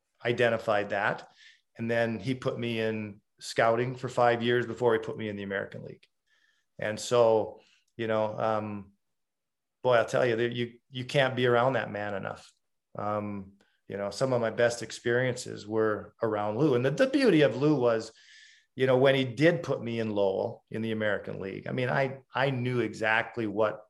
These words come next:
my mission was. I knew what Lou's expectations were.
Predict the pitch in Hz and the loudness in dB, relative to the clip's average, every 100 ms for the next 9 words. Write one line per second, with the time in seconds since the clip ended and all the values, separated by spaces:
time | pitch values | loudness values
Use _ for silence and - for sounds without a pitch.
0 | _ 107 104 104 101 110 110 110 107 101 | _ -6 -4 -4 -6 -4 -4 -4 -4 0
1 | 107 110 107 110 110 107 107 117 107 107 | 0 0 -2 -2 0 0 0 -4 -2 -2
2 | - - 101 - 107 104 - 110 98 101 | -4 -6 -8 -6 -8 -6 -8 -12 -10 -4
3 | 98 113 131 | -2 -2 -4